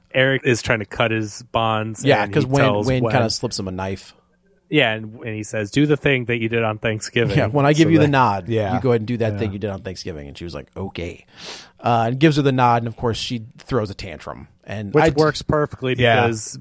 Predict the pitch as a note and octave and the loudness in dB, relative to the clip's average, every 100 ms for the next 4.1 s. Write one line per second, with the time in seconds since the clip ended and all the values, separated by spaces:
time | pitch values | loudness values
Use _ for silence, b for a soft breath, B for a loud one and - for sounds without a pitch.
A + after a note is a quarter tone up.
0 | - C3+ - D3 - A#2+ A2 - C3+ A#2+ | -2 0 0 0 2 0 0 -2 -2 2
1 | A#2+ A2+ - B2+ A2 G#2+ - A#2 - E3 | 2 2 0 -2 -4 -2 -2 0 2 2
2 | B2+ B2 B2 B2+ G#2 A2 - B2+ A#2 A2+ | 2 0 2 4 4 0 -2 -2 -2 -4
3 | A2+ B2+ A#2 A2+ A2+ - C3 A#2+ A2+ A2+ | -4 -2 -2 -2 -4 -2 -2 0 0 -2
4 | G#2+ | -2